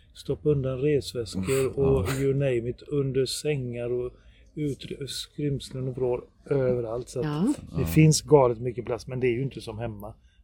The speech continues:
Speaker 1: När man, eh,
Speaker 2: Nej, jag är överraskad över hur mycket plats det finns
Speaker 1: Ja.
Speaker 2: på båten
Speaker 1: Ja.
Speaker 2: faktiskt.
Speaker 3: Mm.
Speaker 2: Vad är det för båt? Vad är
Speaker 3: Det är en fyr-,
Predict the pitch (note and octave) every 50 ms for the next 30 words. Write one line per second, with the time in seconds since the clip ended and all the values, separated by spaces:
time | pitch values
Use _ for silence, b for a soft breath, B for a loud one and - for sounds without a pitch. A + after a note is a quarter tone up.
0 | _ - A#2 A2+ A#2 A#2 A2 G#2+ A2 A2 A2 G#2+ G#2+ G#2 G2 - - - - _
1 | _ _ _ - - F2+ E2+ F2 F2 G#2 A2 A#2 G#2+ F#2+ F2+ F2 F#2 E2+ D2 D2
2 | E2+ - - - G2+ A2+ A2 F#2+ F2+ F2 F2 F2 E2+ F2 - - - - - F#2
3 | F2+ - - - - - F#2 - - A2+ G2+ G#2 G2+ - - - - F#2+ F2+ F2+
4 | E2+ E2 F2 E2 E2 - E2 E2 - E2+ D#2+ - G#2+ - - - G#2+ A#2 - -
5 | _ - F#3 F3 E3+ B B B B B B B B B B B _ - G2 A2+
6 | A2+ G2 F2 G2+ - - C#3+ G#2+ F#2+ D#2+ D2 - - - - - _ _ _ b
7 | b b b b b b b F#2 F#2 F#2 - - B2+ B2+ - - _ _ _ _
8 | _ _ _ _ _ - - _ _ _ _ _ _ - _ _ - - - -
9 | - - - D#3 F3 G3 - - F#3 F#3 F#3 F3+ - - _ - - - - -
10 | - - - - - - - A#3 A3+ G#3 G3 F#3+ F#3 F3 E3 - - -